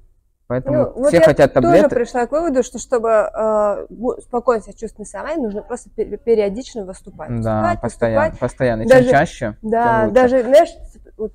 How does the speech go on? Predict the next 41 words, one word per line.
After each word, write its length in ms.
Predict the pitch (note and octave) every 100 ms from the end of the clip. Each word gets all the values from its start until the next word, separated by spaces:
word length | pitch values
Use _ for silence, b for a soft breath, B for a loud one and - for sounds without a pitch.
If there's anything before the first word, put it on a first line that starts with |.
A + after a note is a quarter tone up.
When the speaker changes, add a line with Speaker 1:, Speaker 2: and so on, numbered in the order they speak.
| -
Speaker 2:
э, 200 | G3 G3+
замечаю, 380 | G#3 A3+ A#3+ G#3
два 220 | A3+ A#3
дня 160 | G#3
соревнования 580 | G#3 A3 A3 A#3+ F4 C#4+
следуют. 380 | A3 A3 G3+ G3
Первый 280 | B3+ A#3+ G#3
день 200 | G#3 G3
ты 80 | G3+
такой, 320 | G#3+ - D4
а 120 | D4
второй 180 | B2+ B3+
Speaker 1:
Да. 220 | C#4 B3
Speaker 2:
день 100 | A#3
ты 80 | B3
уже 180 | A#3 G#3+
спок. 420 | - - E3 - -
Ну, 80 | B2
Speaker 1:
Да, 160 | B2 B2 A#2+ A2 -
Speaker 2:
типа, 100 | C3+
Speaker 1:
и 160 | C3+
даже 280 | B2+ B2+ B2+
вот 160 | A#2+ B2
Speaker 2:
бодрячком. 360 | A#3+ G#3+ B2
Speaker 1:
есть, 220 | B2+ C3 -
э, 440 | - B2 A#2+ A#2 A2+
Карелин, 420 | B2 B2+ A2 G#2+
да, 140 | G#2 A#2+
все 200 | - A2
знают 220 | G#2+ G#2
Карелина, 500 | - G#2+ G2 G2+ G2 - b b b
который 560 | - F#2 A2 G#2+ G#2 F#2 -
олимпийский 500 | A2 A2 A#2 - -
чемпион 440 | G#2+ - G#2+ G#2
по 180 | G#2 G#2
греко-римской 560 | G#2 G#2+ G#2 G#2 -
борьбе. 340 | G#2 G#2+ A2+ C3+
Он 140 | B2
говорит, 280 | A#2 A#2 A2+
что 300 | - - A2+
нету, 540 | A2+ B2 - A2 G#2+